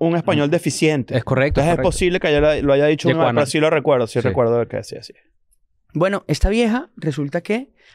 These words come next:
Speaker 3: hace todo un estudio acerca de, de cómo las comunidades ancestrales que todavía tienen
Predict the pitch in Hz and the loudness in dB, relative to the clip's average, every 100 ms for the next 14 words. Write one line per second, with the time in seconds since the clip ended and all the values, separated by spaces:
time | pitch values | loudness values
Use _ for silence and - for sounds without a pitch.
0 | _ 160 175 165 196 196 175 202 202 208 | _ -6 -2 0 0 0 0 0 0 0
1 | 156 160 151 180 185 226 233 _ - - | -2 -4 0 2 2 0 -2 _ -20 -20
2 | - _ _ _ _ _ _ _ - 151 | -20 _ _ _ _ _ _ _ -6 -2
3 | 170 - - 208 214 233 233 196 - 175 | -2 -2 0 2 4 4 2 0 -2 0
4 | 165 156 151 156 185 185 - 170 151 131 | 2 2 2 2 0 -2 -4 -2 -2 -4
5 | - - 160 170 180 160 147 131 131 139 | -4 -2 0 -2 -2 -2 2 2 2 2
6 | 180 180 180 180 185 | 0 2 2 0 -4